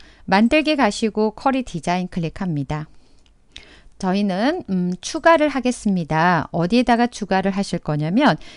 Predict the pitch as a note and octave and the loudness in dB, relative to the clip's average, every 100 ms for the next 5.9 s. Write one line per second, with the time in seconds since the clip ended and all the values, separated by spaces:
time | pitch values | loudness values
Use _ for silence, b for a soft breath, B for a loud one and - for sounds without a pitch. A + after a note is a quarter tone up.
0 | B - E4+ F4+ F4 - D4+ D4+ - C#4+ | B -6 2 4 4 0 0 0 2 0
1 | G#3 G#3 G#3+ - A3 G3+ F3+ - E3+ D#3+ | 0 -2 -2 0 2 2 0 -4 -4 -4
2 | D3 F3+ D#3+ - D3 E3+ G#3+ G#3 A#3+ - | -2 -2 -2 -6 -6 -2 -2 -2 -2 -2
3 | F#3+ - - E3 G#3+ D#3 D3+ C#3 - B | -6 -6 -10 -6 -6 -4 -6 -6 -12 B
4 | B B B - D3+ E3+ - C4 C4+ C4+ | B B B -6 -4 -2 2 2 4 2
5 | - G3 G3+ A#3 G3 F#3 G3 C#4 F4+ | 2 2 4 4 4 2 2 2 0